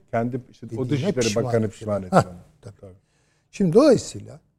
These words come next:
Speaker 2: bu, şimdi şu ana kadar oyun böyle devam ediyor. Ama eğer Almanya, Almanya olduğunu hatırlar,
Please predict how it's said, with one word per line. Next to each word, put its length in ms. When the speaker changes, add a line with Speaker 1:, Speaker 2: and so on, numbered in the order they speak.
Speaker 2:
bu, 320
şimdi 360
şu 200
ana 320
kadar 540
oyun 480
böyle 300
devam 320
ediyor. 140
Ama 400
eğer 400
Almanya, 720
Almanya 580
olduğunu 460
hatırlar, 680